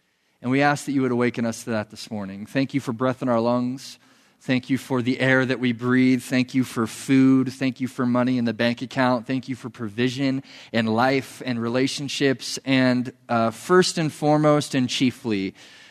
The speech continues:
restored and reconciled relationship with you. Thank you that we are in love with you. Thank you that we can be called sons and daughters. And thank you that as we gather together and we sit under your scriptures and we commune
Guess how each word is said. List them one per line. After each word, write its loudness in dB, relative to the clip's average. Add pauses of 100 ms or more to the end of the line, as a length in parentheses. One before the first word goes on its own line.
(160)
restored 2
and 0
reconciled 0
relationship -6
with -14
you. -10 (760)
Thank 4
you 4
that -2
we 2 (400)
are 4
in 4
love 2
with -6
you. 0
Thank -4
you 0
that -2
we 2
can -2
be 2
called -2
sons -6
and -6
daughters. -2
And -4
thank -2
you 0
that -2
as -2
we -4
gather 0
together -2
and -2
we 0
sit -4
under 0
your 0
scriptures -4
and -4
we 0
commune -2